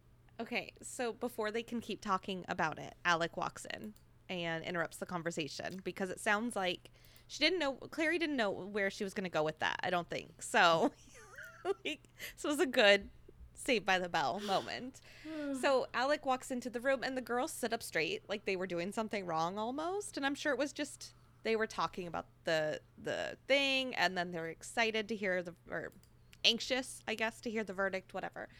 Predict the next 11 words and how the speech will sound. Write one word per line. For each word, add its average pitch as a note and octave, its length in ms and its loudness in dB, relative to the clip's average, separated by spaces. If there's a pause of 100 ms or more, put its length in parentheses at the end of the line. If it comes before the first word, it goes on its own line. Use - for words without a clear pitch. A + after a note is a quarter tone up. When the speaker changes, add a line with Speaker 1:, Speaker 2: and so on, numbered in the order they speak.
(800)
Speaker 1:
Um, A3 580 6 (600)
and B3 380 4
so B3 260 2
Alex A3 360 2
sits G#3 200 -6
down F#3+ 360 0 (100)
at F3+ 260 2
Izzy's F3+ 360 -2
vanity F#3 420 -4
table, F#4+ 540 -4 (120)
and, G3+ 580 0